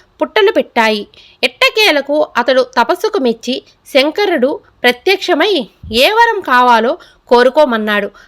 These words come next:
అప్పుడు శీలదుడు శంకరుడిని నమస్కరించి, "దేవదేవ,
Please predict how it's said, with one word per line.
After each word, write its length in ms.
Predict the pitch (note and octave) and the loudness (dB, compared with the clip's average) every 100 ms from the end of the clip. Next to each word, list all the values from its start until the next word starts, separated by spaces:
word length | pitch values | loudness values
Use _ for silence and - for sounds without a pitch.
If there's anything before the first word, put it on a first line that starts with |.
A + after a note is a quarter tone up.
| - | -4
అప్పుడు 460 | D4+ - D#4 D4+ - _ _ | -4 -2 -4 -4 -8 _ _
శీలదుడు 580 | - F#4 G4+ C#4+ C4 - _ _ | -2 0 0 0 -2 -4 _ _
శంకరుడిని 880 | - C#4 D4+ G4+ F#4 C#4 B3+ F4+ D4 - _ A3 | -4 -2 0 0 0 0 -2 -2 -4 -10 _ -4
నమస్కరించి, 760 | A#3+ D#4 - D#4+ C4 D4 C4 - _ G3 | -2 -4 -6 -6 -6 -8 -10 -14 _ -2
"దేవదేవ, 600 | A3 B3 F4+ F4+ C#4+ | 2 4 2 2 2